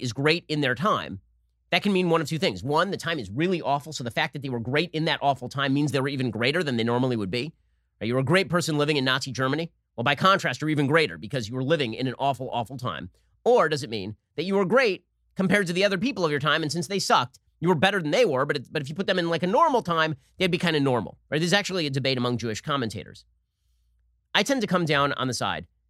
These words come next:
that suggests that if you are great over, uh, that, that it is better to be great overall than to be great in your time. What separates Noah from the other characters of the Bible? So God tells Noah, "I'm destroying all of humanity,"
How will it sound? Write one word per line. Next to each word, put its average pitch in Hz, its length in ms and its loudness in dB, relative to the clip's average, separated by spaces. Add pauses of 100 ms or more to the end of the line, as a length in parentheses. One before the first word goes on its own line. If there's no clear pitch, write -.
that 147 120 -2
suggests 156 520 -2 (180)
that 147 240 0 (600)
if 202 180 0
you 240 120 4
are 139 300 2 (320)
great 151 340 0 (140)
over, 139 300 -2
uh, 127 220 -4
that, 139 180 -2
that 143 140 -2
it 139 60 -4
is 135 100 -4
better 208 320 2
to 147 100 -8
be 143 80 -6
great 180 280 2
overall 131 380 2
than 120 120 0
to 120 100 -8
be 127 60 -6
great 123 340 -2 (240)
in 143 160 0
your 131 140 2
time. 113 260 -8 (220)
What 233 180 0
separates 175 400 0
Noah 131 320 0
from 127 140 -4
the 135 100 0
other 143 160 0
characters 131 460 0
of 113 100 -8
the 110 60 -8
Bible? 90 320 -4 (360)
So 160 140 -2
God 202 240 2
tells 202 240 0
Noah, 127 260 2 (100)
"I'm 147 120 0
destroying 147 320 -2
all 151 160 -2
of 135 60 -6
humanity," 113 440 -4